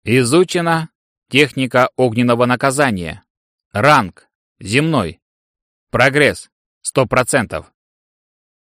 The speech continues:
Система напомнила о себе внезапно, как только Кай произвел выстрел, подтвердив изучение навыка. Еще несколько минут юноша провел, закрепляя результат.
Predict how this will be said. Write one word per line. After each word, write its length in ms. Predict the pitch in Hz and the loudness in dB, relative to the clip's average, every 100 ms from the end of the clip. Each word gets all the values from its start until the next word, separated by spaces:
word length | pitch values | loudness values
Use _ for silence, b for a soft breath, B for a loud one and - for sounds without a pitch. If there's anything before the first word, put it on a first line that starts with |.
| _ _ _ _ _ | _ _ _ _ _
Система 640 | - 120 - 165 170 143 | -4 -4 -2 0 0 0
напомнила 640 | 120 110 165 175 151 127 120 | -2 0 -2 0 0 0 0
о 80 | |
себе 360 | 117 123 117 127 | 0 -2 -2 -2
внезапно, 840 | 107 123 131 147 135 - 90 117 - | 0 0 0 0 -2 -4 -8 -10 -14
как 240 | - 113 - | -4 -4 -2
только 380 | 123 110 104 95 | -2 -2 -4 -4
Кай 280 | - 151 | -2 -2
произвел 640 | 156 120 117 104 110 131 123 | -2 -2 -2 -2 -2 -2 -2
выстрел, 600 | 147 131 - 92 82 - _ | -4 -4 -4 -6 -6 -12 _
подтвердив 680 | 104 - 104 92 101 156 - | -6 -4 -4 -4 -4 -6 -4
изучение 640 | 120 113 - 92 92 95 | -4 -4 -4 -4 -2 -2
навыка. 520 | 113 104 78 - 78 - _ _ _ _ _ _ _ - | -2 -2 -6 -10 -14 -14 _ _ _ _ _ _ _ -6
Еще 380 | 104 131 - 156 | -2 0 0 0
несколько 520 | 131 117 120 104 107 | 0 0 -2 -2 -2
минут 360 | 107 131 180 113 | 0 0 -2 -2
юноша 420 | 147 180 - 156 | -2 -2 -4 -4
провел, 540 | - 110 123 151 147 - | -2 0 2 0 -2 -6
закрепляя 600 | 110 107 107 101 107 101 | -6 -4 -4 -2 0 0
результат. 640 | 101 107 101 92 87 | -2 -2 -4 -6 -6